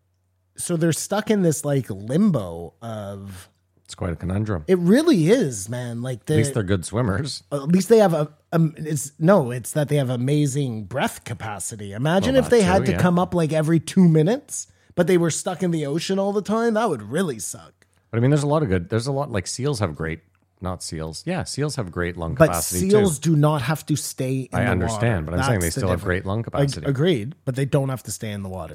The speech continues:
Speaker 2: I,
Speaker 1: That's the
Speaker 2: yeah,
Speaker 1: difference.
Speaker 2: yeah.
Speaker 1: These poor whales, like
Speaker 2: But you're saying poor. Maybe they look at us and they're like, "Look at these fucking idiots. They have to stay on land."
Speaker 1: I know, but wouldn't they,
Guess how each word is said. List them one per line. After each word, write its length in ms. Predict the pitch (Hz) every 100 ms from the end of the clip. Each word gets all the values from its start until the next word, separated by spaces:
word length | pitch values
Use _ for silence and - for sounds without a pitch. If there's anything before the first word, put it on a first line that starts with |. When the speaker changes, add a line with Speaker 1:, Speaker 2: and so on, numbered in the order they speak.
| 85
Speaker 2:
I, 40 |
Speaker 1:
That's 240 | 85 -
the 120 | - 92
Speaker 2:
yeah, 60 |
Speaker 1:
difference. 320 | 95 90 90 -
Speaker 2:
yeah. 60 |
Speaker 1:
These 140 | 127 123
poor 280 | - 175 180
whales, 720 | 120 135 131 87 80 139 -
like 460 | 98 92 87 85 - _ _ _ _ _ _ _ _ _
Speaker 2:
But 80 | 98
you're 100 | 95
saying 200 | 113 92
poor. 260 | - 117
Maybe 180 | 90 95
they 140 | 98
look 180 | 101 98
at 60 | 92
us 200 | 98 -
and 80 | 85
they're 100 | 85
like, 140 | 80
"Look 100 | 98
at 60 | 104
these 160 | 107 -
fucking 240 | 82 85
idiots. 240 | 78 78
They 60 | 95
have 80 | 92
to 80 | 78
stay 200 | - 92
on 140 | 87
land." 200 | 76 175
Speaker 1:
I 20 | 180
know, 140 | 202
but 140 | 170 147
wouldn't 320 | 165 190 190
they, 240 | 196 175